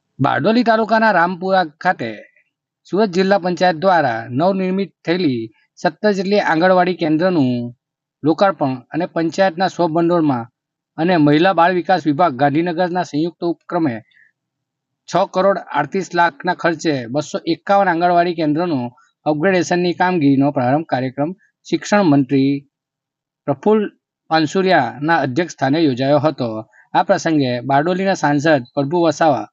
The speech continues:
અને ધારાસભ્ય અને માજી મંત્રી ઈશ્વર પરમાર ઉપસ્થિત રહ્યા હતા.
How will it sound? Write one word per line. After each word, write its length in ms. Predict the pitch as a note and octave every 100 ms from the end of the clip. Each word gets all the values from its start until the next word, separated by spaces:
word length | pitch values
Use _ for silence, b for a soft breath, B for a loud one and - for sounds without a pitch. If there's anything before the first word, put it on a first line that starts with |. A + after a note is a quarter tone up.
| _
અને 340 | E3 F3+ B2+ b b b _ -
ધારાસભ્ય 720 | D3 F3 F#3 D#3 F#3 D#3+ A2+ - _ -
અને 140 | D#3
માજી 560 | D#3+ D3 D3+ F3+ B2 A#2 _ _ _
મંત્રી 320 | D#3 E3+ F#3+
ઈશ્વર 300 | D#3 C3+ F#3
પરમાર 320 | D#3+ E3 E3+ E3+
ઉપસ્થિત 540 | C#3+ C#3 - E3+ D3+
રહ્યા 260 | D3+ D3 B2
હતા. 360 | A#2+ A2 G2